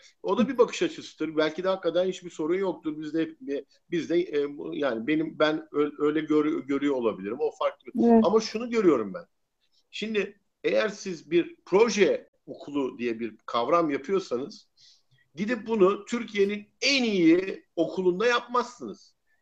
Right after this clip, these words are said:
Speaker 1: Yani ben mesela bir,
Speaker 2: Evet.
Speaker 1: e, şey yapacaksam, bir test yapacaksam, diyelim ki bir nükleer bir test yapacaksam, yani bunu Beşiktaş'ta yapmam yani. Demek Konya Ovası'nda yaparım.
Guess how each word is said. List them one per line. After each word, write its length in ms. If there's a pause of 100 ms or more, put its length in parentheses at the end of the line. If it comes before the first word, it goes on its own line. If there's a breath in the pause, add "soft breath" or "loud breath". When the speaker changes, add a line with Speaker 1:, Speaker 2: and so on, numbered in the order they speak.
(100)
Speaker 1:
Yani 420 (160)
ben 280
mesela 640 (140)
bir, 400
Speaker 2:
Evet. 140
Speaker 1:
e, 40
şey 200
yapacaksam, 760
bir 220
test 380
yapacaksam, 720 (360)
diyelim 240
ki 60
bir 280
nükleer 480
bir 40
test 360
yapacaksam, 720 (380)
yani 200
bunu 200
Beşiktaş'ta 640
yapmam 680
yani. 260 (220)
Demek 260
Konya 280
Ovası'nda 400
yaparım. 320